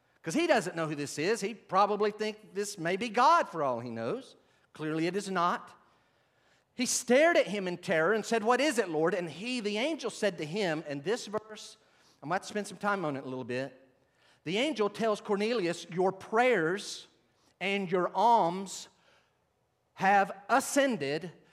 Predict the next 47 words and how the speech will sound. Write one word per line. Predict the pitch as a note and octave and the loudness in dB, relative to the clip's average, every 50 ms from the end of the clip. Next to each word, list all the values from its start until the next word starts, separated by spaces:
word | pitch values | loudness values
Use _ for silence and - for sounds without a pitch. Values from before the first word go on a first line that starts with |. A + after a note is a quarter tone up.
| _ - | _ 2
as | F3+ G3+ E3+ | 2 4 4
a | G3 A3 | 2 2
memorial | G3 G3 F#3+ G3 G3 F#3 B3 B3+ A#3 G3 E3+ D#3+ D#3+ F3 | 2 2 0 0 0 2 4 6 6 6 4 2 0 -2
before | E3 F#3 F#3 - G#3 G#3 G#3 | -2 -4 -6 -2 0 0 2
God." | F#3+ F#3 G3+ F3+ C#3+ C3+ C#3+ | 2 4 4 6 6 4 2
You | F#3+ A#3+ | 0 -2
ever, | A3 - - F#3+ | -2 -4 -10 -18
you | G#3 - _ _ _ - G3 | -20 -20 _ _ _ -10 -10
ever | C4+ C#4 | -10 -10
seen | - - A3+ G3+ F#3 | -8 -8 -8 -8 -6
this? | G3 F#3+ F#3 - - _ _ _ _ _ _ _ _ _ _ _ _ | -8 -8 -10 -12 -16 _ _ _ _ _ _ _ _ _ _ _ _
Here's | - C#3 D#3+ D#3 D#3+ | -10 -8 -6 -6 -6
a | |
person | - F3 E3 - D#3 | -4 -6 -6 -6 -8
praying, | B2+ D#3 D#3 D#3 D#3 D#3 D3+ D3+ D3 - _ _ _ _ _ _ _ _ _ _ _ | -6 -2 0 0 0 0 -4 -6 -10 -16 _ _ _ _ _ _ _ _ _ _ _
and | - B2+ C3+ | -10 -8 -6
you | D3 | -6
ever | D3+ C#3 | -6 -6
seen, | - - D#3 D3+ | -6 -6 -4 -4
like, | C#3+ D3 D3 - | -4 -4 -4 -6
a | |
diagram, | D#3+ C#3 C#3 D3 C#3+ C3+ C#3 C#3+ C#3+ C#3+ C3+ C3+ | -4 -4 -2 -2 -2 -4 -4 -6 -4 -4 -4 -4
like, | C3+ C3+ - - | -6 -8 -10 -12
they're | C3+ A#2+ | -14 -14
praying, | - _ - D3+ C#3+ C#3 C3 | -14 _ -8 -6 -4 -4 -2
like, | C3 B2 - | -4 -6 -6
an | D3+ - | -8 -6
arrow, | - D#3+ E3+ E3+ E3 E3 E3 D#3+ E3 | -2 -2 0 2 2 2 0 0 0
and | C#3+ C#3 | -2 -4
then | C3 C3 | -6 -6
the | C#3 C#3 | -6 -4
arrow's | C3+ C#3 C3+ B2+ A#2 | -4 -4 -4 -6 -8
broken, | A#2 C3+ C3+ C3+ C3 C3 - D#3 - - | -6 -2 -2 -2 -2 -2 -6 -14 -16 -14
pew, | - - - - - - - - - | -12 -12 -12 -12 -14 -16 -18 -16 -12
comes | - D#3+ D3+ | -12 -10 -6
back | D#3 D3+ C#3+ C#3+ | -4 -4 -4 -4
down, | C#3+ C#3 C#3 C#3 | -6 -8 -8 -8
like, | D3+ C#3+ - - - - | -10 -12 -14 -14 -10 -8
oh, | A3 G3 | -6 -6
it | E3 D3+ D3+ | -6 -8 -10
just | C#3+ D#3 - | -12 -12 -10
hit | F3+ F#3+ | -10 -10
the | - - | -10 -8
ceiling, | - F3 F3 D#3+ D3+ | -8 -6 -6 -6 -8
come | - F3 D#3+ | -8 -8 -6
back | D#3+ D3+ D#3+ | -6 -6 -6
down? | D#3+ E3+ E3+ | -8 -8 -8